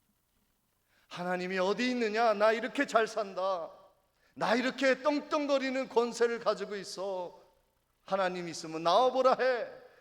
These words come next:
라는 사람들에게 하시는 말씀이에요. 끝날에 역전이 이루어지는 거예요. 무슨 역전인가? 나를 위해서 일평생 내 물질,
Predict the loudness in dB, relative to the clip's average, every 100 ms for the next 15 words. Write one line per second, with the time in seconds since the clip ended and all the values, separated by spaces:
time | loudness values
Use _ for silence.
0 | _ -4 -2 0 -2 -4 -2 -2 -2 -4
1 | -4 -2 -2 -2 -6 -8 -12 -12 -14 -14
2 | -20 -20 _ _ _ _ _ _ _ _
3 | _ _ _ _ _ _ _ _ _ _
4 | _ _ _ _ _ _ _ _ _ _
5 | _ _ _ _ _ _ _ _ _ _
6 | _ _ _ _ _ -10 -8 -8 -8 -12
7 | -14 -20 _ _ _ _ _ _ _ -18
8 | -18 -16 -12 -12 -12 -16 -18 -20 -20 -20
9 | _ _ _ _ _ _ _ _ _ _
10 | _ _ _ _ _ _ _ -14 -10 -10
11 | -10 -12 -16 -16 -18 -20 -20 -20 _ _
12 | _ _ _ _ _ _ _ _ _ _
13 | _ _ _ -12 -10 -8 -8 -6 -6 -6
14 | -6 -8 -8 -8 -8 -8 -6 -8 -8 -8
15 | -4 -4 -4 -6 -8 -10 -8 -8